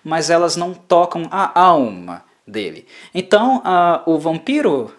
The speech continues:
do Bram Stoker é um vampiro um pouco, digamos, mais romântico, né? É,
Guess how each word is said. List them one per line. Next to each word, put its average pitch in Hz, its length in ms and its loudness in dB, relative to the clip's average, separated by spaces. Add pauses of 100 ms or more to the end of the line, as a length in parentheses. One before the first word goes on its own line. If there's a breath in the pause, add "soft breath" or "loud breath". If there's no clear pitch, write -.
do 131 160 -12
Bram 127 200 -4
Stoker 226 440 0
é 214 40 -2
um 202 40 -6
vampiro 220 320 -6
um 214 80 -10
pouco, 214 240 0
digamos, 208 380 -4
mais 202 160 -2
romântico, 170 580 -4 (320)
né? 156 360 -2
É, 135 360 -2